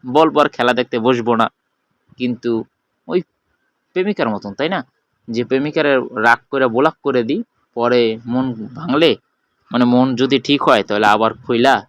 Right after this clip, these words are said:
তার সাথে কথা বলি, বিষয়টা এমন, ঠিক আছে? বাংলাদেশ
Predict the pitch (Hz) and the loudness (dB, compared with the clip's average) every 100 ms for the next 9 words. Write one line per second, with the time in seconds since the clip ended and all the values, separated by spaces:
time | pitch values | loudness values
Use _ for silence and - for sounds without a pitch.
0 | _ _ _ _ - - _ _ _ 117 | _ _ _ _ -20 -20 _ _ _ -8
1 | 110 - 107 123 131 117 101 95 113 156 | -6 -6 -4 -4 -2 -2 -4 -6 -8 -8
2 | 156 117 113 110 - _ _ _ _ _ | -6 -4 -4 -6 -10 _ _ _ _ _
3 | 123 175 - - _ _ _ 104 113 123 | -10 -8 -10 -18 _ _ _ -4 0 2
4 | 127 131 | 0 -2